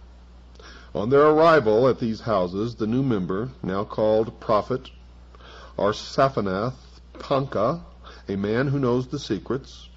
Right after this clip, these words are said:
was given a drink called Oimeles, and told that now all trials were over. He received a cross of peculiar significance, which he was always to wear. He was clothed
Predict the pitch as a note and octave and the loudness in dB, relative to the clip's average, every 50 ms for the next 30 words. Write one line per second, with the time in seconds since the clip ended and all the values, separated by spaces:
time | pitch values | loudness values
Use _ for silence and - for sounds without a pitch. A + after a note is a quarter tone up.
0 | - - - - - - - - G#2+ A2+ A#2 A2 G#2 A#2 C#3+ C#3+ D#3+ D#3 D#3 D3 | -20 -20 -20 -20 -20 -16 -8 -4 -2 -2 -2 -2 -2 -2 -2 0 0 0 -2 -2
1 | B2+ B2 C#3 D#3 E3 C3+ A2+ B2 - - - - - - - - - - - - | -4 -6 -4 -2 0 0 0 -2 -4 -6 -12 -18 -18 -20 -20 -20 -20 -20 -20 -18
2 | - - - A#2 A#2 A2+ A2 A2+ A2+ A#2+ B2+ C#3 D#3+ E3 D#3+ D#3+ - - - - | -10 -4 0 2 4 4 4 4 4 4 2 2 0 -4 -6 -10 -14 -18 -20 -20
3 | - - - - - - - - - - - - - - - - G2+ G#2+ G#2+ A2+ | -20 -20 -20 -20 -20 -20 -20 -20 -20 -20 -20 -20 -20 -14 -6 -4 -2 -2 0 0
4 | B2 C3+ C#3+ C3 G2 D#2+ A1+ - - - - - - - - - - - - - | 0 2 2 2 0 -2 -4 -10 -14 -18 -20 -20 -20 -20 -20 -20 -20 -20 -20 -10
5 | - - G#2+ G#2+ - - A#2+ A#2 A#2+ A#2+ B2 B2+ B2 - A#2 A2 - A#2 A#2+ A#2 | -6 -6 -6 -6 -4 -2 0 2 2 2 0 -2 -2 -4 -4 -4 -2 -2 0 0
6 | A2+ G#2+ - - B2 D#3 F#3 F#3 - - D#3+ B2 F#2+ E2 D2+ C2+ B1 - - - | 0 0 2 4 4 4 2 2 -2 -2 0 0 0 0 -2 -4 -6 -8 -10 -10
7 | - - F#2 - - G#2 G2 D2+ C#2+ - - - - - - - - - - - | -8 -6 -4 -2 0 0 0 -2 -4 -8 -12 -14 -20 -20 -20 -20 -20 -20 -20 -20
8 | - - - - - - - - - - - F3+ F#3 G#3 F#3 - - G#3 G3 D#3 | -20 -20 -20 -20 -20 -20 -20 -20 -20 -6 -2 0 0 0 0 0 -2 0 2 2
9 | F3 C#3+ - - - - F#3+ F#3+ C#3 G2 G#2 - - - - - - - - B2 | 2 0 0 -4 -6 0 2 4 4 2 2 -2 -8 -12 -16 -16 -8 -4 -4 -4
10 | A#2+ - D3 B2+ - - - G#3 G#3 F3 A#2+ G2+ F#2+ G2+ - - - A#2 B2+ C#3 | -2 -2 -4 -4 -4 -4 -4 -2 0 0 0 0 -2 -4 -4 -4 -4 -2 -2 -2
11 | D#3 D3 - - - F2+ C#2+ - - - - - - - - A2+ A2+ - - A#2 | -2 -4 -4 -8 -10 -10 -12 -12 -14 -20 -20 -20 -16 -10 -8 -8 -8 -6 -6 -4
12 | G2+ G2+ G2 - - G2 A2 A#2 A2+ G2 F2+ E2+ E2+ E2 - - - F2+ F2+ G2 | -4 -4 -6 -4 0 2 2 2 2 2 0 -2 -4 -8 -12 -12 -8 -6 -4 -2
13 | A#2 A#2 G2+ B1 - - - - - - - - - - - - - - - - | -2 -2 -2 -4 -6 -12 -18 -20 -20 -20 -20 -20 -20 -20 -20 -20 -20 -20 -20 -20
14 | - - G2 G2+ G2+ G2+ - - - A2 A#2 A#2+ B2 C3 C#3 D3 D3 C#3 - - | -12 -8 -6 -6 -6 -6 -6 -2 2 4 4 6 6 4 2 2 0 -4 -10 -18